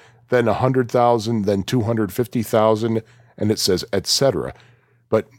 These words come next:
no, I was finding if I use the default dip switch settings that, um, I just get an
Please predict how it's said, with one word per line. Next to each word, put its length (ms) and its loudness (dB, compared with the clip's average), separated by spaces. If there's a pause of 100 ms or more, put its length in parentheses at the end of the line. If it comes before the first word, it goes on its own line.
no, 160 2
I 120 2
was 200 0
finding 340 2
if 100 0
I 60 2
use 260 2
the 80 0
default 460 -2
dip 180 0
switch 320 -2
settings 540 -2 (600)
that, 420 2
um, 320 0 (380)
I 120 0
just 220 -2
get 160 4
an 180 -4